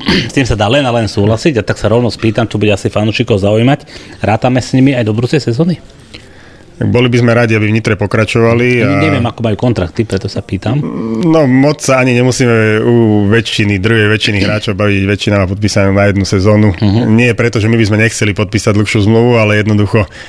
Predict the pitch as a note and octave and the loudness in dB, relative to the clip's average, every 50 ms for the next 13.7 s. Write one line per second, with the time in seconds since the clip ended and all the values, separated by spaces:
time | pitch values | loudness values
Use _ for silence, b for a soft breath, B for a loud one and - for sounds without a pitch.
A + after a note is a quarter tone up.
0 | B B B B B B B B - G2 F2+ G#2 G#2+ - - A2 G#2+ G#2 G2+ G2+ | B B B B B B B B -2 0 0 0 0 0 0 0 0 0 0 0
1 | G2+ G2+ G2 G2 G2 G2 G#2 G#2+ A2 F#2+ G2 G#2+ G#2+ G2+ - - F#2+ F#2+ F#2+ - | 0 0 0 0 0 0 0 0 0 0 2 2 2 0 0 0 -2 -2 -2 -2
2 | - F#2+ G2+ G2+ F2+ - G2 F2 G2+ G2 F2 G2+ F#2+ - G2+ F2+ - G2+ G2+ G#2 | -4 -2 -2 -2 -2 -4 -4 -2 -2 0 0 0 -2 -2 -2 -2 0 0 0 0
3 | G#2+ G#2+ - G#2+ G#2 G2 G#2 G2+ - - G#2+ - G2+ G#2 F#2+ - G#2+ F#2 F#2 G#2+ | 0 0 2 0 2 2 0 0 0 -2 -2 -2 -2 -2 0 0 0 2 2 2
4 | G#2 G#2 G2+ G2 G#2 G2 G#2 G#2+ G#2 G2 - - G#2 F2+ - - - A2 G2+ G2+ | 2 2 0 0 0 0 0 0 0 0 -2 -4 -4 -4 -4 -4 -2 0 0 0
5 | G2 G2 G2 G2 G2 G2+ G#2 G#2 G2+ F#2+ - - A2 G#2+ G#2 - G2+ - G#2 G#2 | 2 2 2 2 2 2 2 2 0 -2 0 0 2 2 2 0 0 2 2 2
6 | G#2+ G2 - A2 A2 G#2 - - - G2+ G2 F2+ - - - G2+ G2 G2 G2 G2 | 2 2 2 2 2 0 -2 -2 -2 -2 -2 -2 -2 -2 0 0 2 2 2 2
7 | G2 G2 G2+ G#2 G#2 G2 G2+ G2+ G#2 G2+ G#2 G#2 F#2+ - A2 G2 - G#2 F#2+ G#2 | 2 0 0 0 2 2 2 4 4 4 2 2 2 2 0 0 0 0 2 2
8 | G#2 G#2 G2+ G#2 G#2+ G2 G#2 G2+ G#2 F#2 F#2 G2 G#2 G#2 - - G2 F#2+ G2+ G#2+ | 4 4 4 4 4 2 2 2 2 2 2 2 2 2 2 2 2 4 4 4
9 | A2 A2 A2+ A#2+ A#2+ A#2+ A2 B B B B B B B B B B B B B | 4 4 4 2 2 0 -2 B B B B B B B B B B B B B
10 | B B B B B - - G2+ F#2 G2 G2 G2 F#2+ F#2 G2 G#2+ G#2+ G2+ F#2 - | B B B B B -4 -2 0 2 2 2 4 2 2 2 2 2 2 0 0
11 | - A2+ G#2 G#2 G2+ - - G#2 F#2+ G2+ G#2 G#2+ G#2 - - A2 G#2+ G#2+ G#2+ - | 0 2 2 2 2 2 0 0 2 2 2 0 0 0 2 2 4 4 2 2
12 | - G#2 G2+ G#2+ G2+ - A#2 A2 G#2+ G2+ F#2+ - G2 F#2+ G2+ G#2 G#2+ G#2 G2+ - | 2 2 2 0 0 2 2 2 2 2 2 0 0 0 2 2 2 0 0 2
13 | A2 A2 G#2 - B2 G#2 G2+ A2 A2+ A2 A2 A2+ A2 | 2 2 2 2 2 0 2 2 2 2 2 0 0